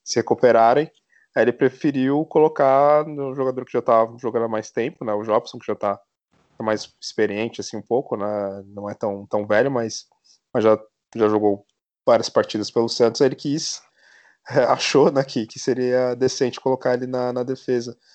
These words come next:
embora talvez não tenha nem mal treinado, né, o Santos não teve nem tempo direito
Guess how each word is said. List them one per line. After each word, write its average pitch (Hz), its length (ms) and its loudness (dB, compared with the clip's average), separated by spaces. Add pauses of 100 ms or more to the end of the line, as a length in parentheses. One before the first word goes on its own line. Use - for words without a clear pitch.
(320)
embora 120 1000 4 (920)
talvez 120 200 0
não 120 80 -12
tenha 117 160 0
nem 117 180 -2
mal 135 300 0
treinado, 113 560 0
né, 101 80 -6
o 98 40 -6
Santos - 200 -18
não 113 80 -12
teve 110 160 -4
nem 120 140 -4
tempo 123 360 -10
direito 117 300 -4